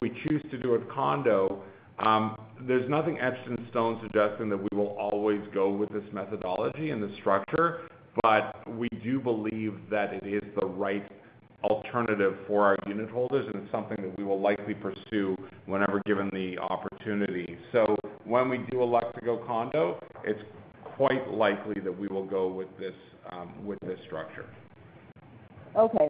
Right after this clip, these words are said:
Speaker 2: so there's no, um, obligation to go back to the same partners. Like, I guess,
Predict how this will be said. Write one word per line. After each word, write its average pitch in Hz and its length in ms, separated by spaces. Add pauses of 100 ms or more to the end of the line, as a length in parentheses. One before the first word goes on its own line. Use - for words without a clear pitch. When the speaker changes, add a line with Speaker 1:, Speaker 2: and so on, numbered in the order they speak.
(140)
Speaker 2:
so 214 80
there's 214 160
no, 233 400
um, 165 380 (120)
obligation 175 640
to - 60
go 160 160
back 156 300
to 156 80
the 143 160
same 143 180
partners. 147 480
Like, 139 140
I 156 40
guess, 156 160